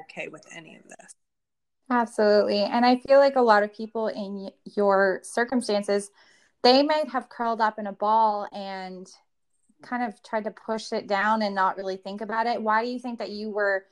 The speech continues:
Speaker 2: so proactive about writing the letters to your kids and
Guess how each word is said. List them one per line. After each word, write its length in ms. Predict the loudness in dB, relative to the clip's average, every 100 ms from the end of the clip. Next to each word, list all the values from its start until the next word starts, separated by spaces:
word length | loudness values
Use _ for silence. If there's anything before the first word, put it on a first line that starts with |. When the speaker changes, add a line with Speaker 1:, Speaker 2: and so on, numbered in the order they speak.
| _ _
Speaker 2:
so 200 | -4 -4
proactive 680 | -2 2 6 6 4 -4 -8
about 560 | -8 -6 -4 -4 -6 -8
writing 300 | -6 -6 -8
the 80 | -10
letters 420 | -6 -6 -8 -12 -14
to 80 |
your 120 | -12 -12
kids 520 | -6 -4 -4 -6 -12
and 440 | -10 -8 -6 -8